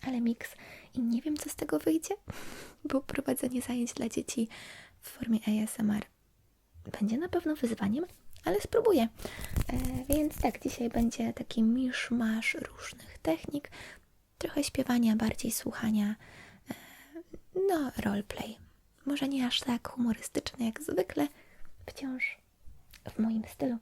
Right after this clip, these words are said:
Więc jeżeli macie ochotę uczestniczyć w zajęciach dla dzieci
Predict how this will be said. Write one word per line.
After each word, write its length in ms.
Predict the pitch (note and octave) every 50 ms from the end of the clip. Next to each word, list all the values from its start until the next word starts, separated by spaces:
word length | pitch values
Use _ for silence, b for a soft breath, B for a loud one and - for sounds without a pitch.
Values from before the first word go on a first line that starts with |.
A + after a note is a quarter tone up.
| B B B B B B B B B - -
Więc 380 | B3+ B3 A#3+ B3 C4+ - - -
jeżeli 440 | - C4+ C4 - C4+ C4+ C4 B3+ C4
macie 360 | C4 C4+ D4 D4+ - - D4
ochotę 320 | D4 - - - - -
uczestniczyć 760 | - C4 - - C#4 - - - C#4+ C#4+ D4+ D4+ - - - - - - -
w 40 | -
zajęciach 520 | - B3 B3 A#3+ A#3+ A#3+ A#3+ - B3 - B3+
dla 200 | - B3 A3+ A3+
dzieci 380 | A3 - - A3+ - - -